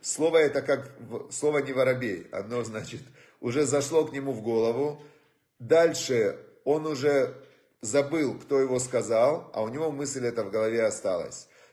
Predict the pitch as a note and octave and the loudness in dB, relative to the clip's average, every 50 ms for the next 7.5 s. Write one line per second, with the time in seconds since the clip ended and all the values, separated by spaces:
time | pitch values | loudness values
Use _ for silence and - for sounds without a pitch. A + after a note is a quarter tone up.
0 | _ - A#2 C#3 B2+ D#3+ D3 C#3+ B2+ C3 C3+ D3 C3+ C3+ B2+ B2 A#2+ A#2+ A2+ A#2+ | _ 0 0 0 0 0 -4 -6 -6 -6 -6 -6 -6 -6 -6 -6 -6 -6 -4 -4
1 | A#2 A#2+ C3+ B2 A#2+ A#2+ A#2 A2 G#2 G#2+ B2+ B2 G#2+ - - - F#2+ F#2 - G#2 | -4 -4 -6 -8 -8 -8 -8 -10 -8 -6 -6 -6 -6 -6 -8 -10 -10 -8 -6 -6
2 | G#2+ G2+ G#2 A2+ A2 B2 A#2+ A#2 A#2 A2 G#2 G#2+ A#2 A2 G2+ - - G#2 G#2+ A2+ | -6 -6 -6 -8 -8 -10 -10 -8 -8 -8 -8 -6 -6 -6 -6 -4 -4 -4 -4 -4
3 | A#2 A#2 G#2 G#2+ G2+ - A2 G#2+ B2+ F#3+ - G#3 F#3+ E3+ - - - - - - | -4 -4 -4 -2 -2 -2 -4 -4 -2 -2 -2 -2 0 0 -2 -2 -4 -8 -18 -20
4 | _ - C3+ D#3 D#3 - D#3 C#3 B2 A#2+ A#2 - C#3+ B2 B2 B2+ A#2 A2 - - | _ -4 -4 -4 -2 -4 -6 -8 -6 -8 -6 -4 -4 -2 0 2 2 2 4 4
5 | A#2 G#2 F#2 - - E2 C#2+ C#2 - - _ _ _ - - A#2 D3+ D3 - D3 | 2 2 2 -2 -6 -10 -12 -14 -16 -20 _ _ _ -10 -4 -2 -2 0 0 0
6 | C3 - - C#3 B2+ D3+ D#3 D3+ D3 C3 A#2+ A#2 - C3 B2+ B2 A#2+ A#2+ A2+ A#2 | -2 0 -2 -2 -2 -2 -2 0 2 2 2 4 4 4 4 4 2 0 -2 -2
7 | A#2 A2+ A2+ A2 G#2+ G#2+ G2+ F2 E2 | -2 0 0 0 -2 -2 -6 -6 -8